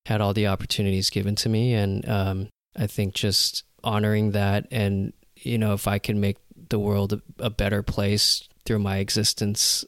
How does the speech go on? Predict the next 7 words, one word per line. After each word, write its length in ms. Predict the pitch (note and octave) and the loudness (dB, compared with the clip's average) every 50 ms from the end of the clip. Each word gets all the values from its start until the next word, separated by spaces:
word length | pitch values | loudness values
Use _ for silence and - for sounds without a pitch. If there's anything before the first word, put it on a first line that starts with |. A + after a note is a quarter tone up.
| - - | -6 -4
somehow, 460 | - - C3 A2+ G2+ G#2 G#2+ G2 G2 | 0 0 0 0 0 0 0 0 2
some 240 | G#2+ - - G#2+ G2+ | 2 0 0 0 0
way, 360 | G2+ G2+ G2+ G2+ G#2 G#2+ G#2+ A#2 - - | 0 2 2 2 2 2 0 -2 -2 -4
in 340 | - A2 G#2+ G#2 A2 - - | -4 -4 -2 -2 -4 -4 -2
little 260 | A#2 A#2+ A2+ A2+ G#2+ | -2 0 0 2 2
ways 340 | G#2 G#2+ G#2 G#2 G#2+ G#2+ G#2+ | 2 2 2 2 2 0 0
and 380 | A2 G#2+ G#2 G#2 G#2 G#2+ - | 0 0 0 0 -2 -4 -6